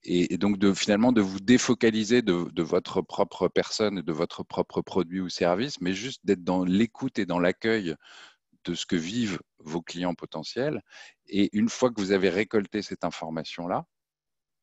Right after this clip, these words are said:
par questionnaire, par téléphone, euh, euh, par discussion, par, euh, tout, tous les moyens possibles et imaginables, de dire, « Bon, bah, maintenant que j'ai, j'ai compris quelles étaient,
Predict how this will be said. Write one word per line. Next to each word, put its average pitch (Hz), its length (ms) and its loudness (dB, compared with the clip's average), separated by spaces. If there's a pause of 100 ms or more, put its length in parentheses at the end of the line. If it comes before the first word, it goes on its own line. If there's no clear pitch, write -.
par - 180 4
questionnaire, 82 720 -2
par - 180 -2
téléphone, 82 800 0
euh, 73 240 -2 (380)
euh, 73 120 -2
par - 260 -4
discussion, 82 920 -8
par, 73 320 -2
euh, 71 120 0
tout, - 240 -20
tous - 120 -12
les 90 100 2
moyens 85 320 -2
possibles 85 440 -6
et 78 60 -2
imaginables, 78 680 -6 (840)
de 95 120 -2
dire, « 95 200 4
Bon, 85 120 2
bah, 80 140 2
maintenant 104 400 0
que 85 80 -8
j'ai, 87 160 -6 (100)
j'ai - 220 -8
compris 95 680 -8 (300)
quelles 85 200 2
étaient, 85 500 0